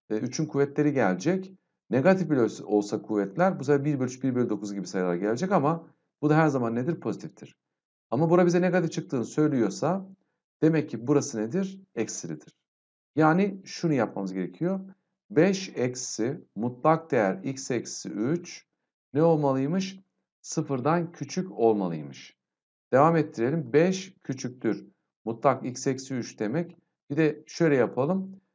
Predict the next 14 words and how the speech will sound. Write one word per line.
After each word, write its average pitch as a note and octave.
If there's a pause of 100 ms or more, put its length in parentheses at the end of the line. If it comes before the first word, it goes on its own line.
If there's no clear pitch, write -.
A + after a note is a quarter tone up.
(160)
Yani C#3
x D3+
eksi D3
üçü A#2+
mutlağa D3 (380)
nereden C3+
büyük G2
çıktı? C3
Beşten C#3+
büyük G2
çıktı. - (480)
Bundan E3
sonrası E3+
neydi? E3+